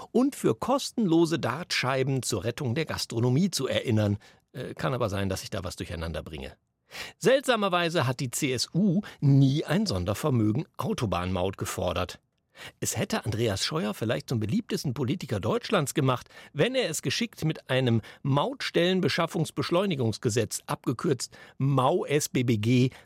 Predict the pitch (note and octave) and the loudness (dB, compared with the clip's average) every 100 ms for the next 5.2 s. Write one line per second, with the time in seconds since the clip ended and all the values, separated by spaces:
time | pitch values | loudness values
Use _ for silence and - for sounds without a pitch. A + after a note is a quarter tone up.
0 | - - G2+ A2+ B2+ B2+ C3 - - F2 | -10 -2 2 6 8 8 6 2 -6 -8
1 | G2+ - - _ _ _ _ - _ - | -10 -12 -20 _ _ _ _ -20 _ -6
2 | G#2+ F#2 G#2+ F#2+ A2+ A3+ - - A2+ A#2 | -2 0 0 0 2 2 0 2 2 2
3 | - B2+ B2 F#3 - A2 A2 A#2 A2+ A2+ | 0 -2 0 0 0 0 0 -2 2 2
4 | G2+ C#3 C#4+ B3+ A#2 G#2+ A2+ A#2+ A2+ F3 | 4 4 4 4 2 2 -2 0 0 0
5 | - | 0